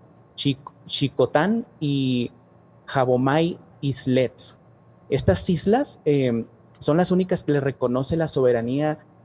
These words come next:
Rusia a Japón, pero Japón reclama, eh, las otras dos, ¿no? Que es, eh, Iturup y Kunashir.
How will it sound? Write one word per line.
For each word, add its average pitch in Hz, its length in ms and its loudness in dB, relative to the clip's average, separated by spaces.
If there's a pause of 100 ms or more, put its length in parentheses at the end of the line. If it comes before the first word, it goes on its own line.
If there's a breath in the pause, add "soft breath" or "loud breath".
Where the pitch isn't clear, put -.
(180)
Rusia 147 640 2 (500)
a 110 140 0
Japón, 156 460 0 (440)
pero 160 200 6
Japón 170 580 -2
reclama, 127 720 0 (140)
eh, 117 80 -2
las 110 260 -2
otras 135 420 0
dos, 185 240 4
¿no? 156 200 -2
Que 123 140 2
es, 123 220 -2
eh, 113 320 2
Iturup 135 520 2 (120)
y 127 260 -2
Kunashir. 123 600 -2